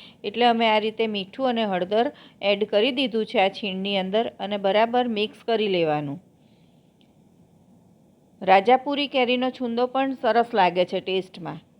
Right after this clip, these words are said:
પણ વનરાજ કેરીનો છુંદો, અ, બનાવીએ તો તેનો રસો સરસ તૈયાર થાય છે, એટલે અમે અહીં વનરાજ કેરીનો છુંદો તૈયાર કરીએ છીએ.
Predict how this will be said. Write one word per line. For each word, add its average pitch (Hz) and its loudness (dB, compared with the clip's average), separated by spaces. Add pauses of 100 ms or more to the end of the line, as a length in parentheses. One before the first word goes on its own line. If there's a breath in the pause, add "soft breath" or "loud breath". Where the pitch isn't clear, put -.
(140)
પણ 220 -4
વનરાજ 214 4
કેરીનો 240 0
છુંદો, 226 0
અ, 190 -2
બનાવીએ 226 4
તો 226 -2
તેનો 226 -2
રસો 208 0
સરસ 220 -2
તૈયાર 190 2
થાય 165 -4
છે, 160 -12
એટલે 202 -2
અમે 226 0
અહીં 233 0
વનરાજ 202 0
કેરીનો 208 -4
છુંદો 208 -4
તૈયાર 185 0
કરીએ 170 -4
છીએ. - -14